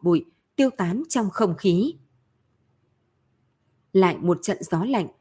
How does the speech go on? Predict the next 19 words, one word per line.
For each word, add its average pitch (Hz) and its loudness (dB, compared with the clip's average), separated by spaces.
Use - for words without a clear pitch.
từ 196 6
dưới 190 2
giường 170 2
lao 226 -2
ra 220 -6
thật 196 -6
mạnh, 165 -2
đụng 190 2
vào 165 0
trên 208 -2
lưng 190 0
Tấn 185 -2
Nhi. 208 2
Cậu 180 0
run 202 2
lập 170 0
cập, - -2
cố 226 4
gắng 214 -2